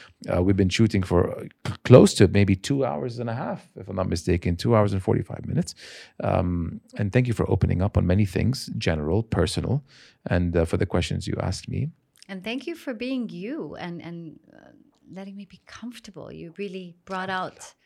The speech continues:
Speaker 2: you know, that, that side of me that <laughs> needed to come out, that comfortable,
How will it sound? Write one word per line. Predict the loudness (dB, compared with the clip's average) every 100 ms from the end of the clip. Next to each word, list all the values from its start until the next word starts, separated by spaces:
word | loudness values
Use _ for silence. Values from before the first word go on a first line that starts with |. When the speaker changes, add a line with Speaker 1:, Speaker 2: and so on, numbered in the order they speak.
| _ _ _ _ _ _ -12
Speaker 2:
you | -6
know, | -4 -2
that, | -4 -2
that | -4 -4 -10
side | 0 4 4 2
of | -2
me | -4
that | -4 -2
<laughs> | 4
needed | 8 8 6
to | 6
come | 8 8
out, | 8
that | 4 2
comfortable, | 0 2 2 0 -2 0 -2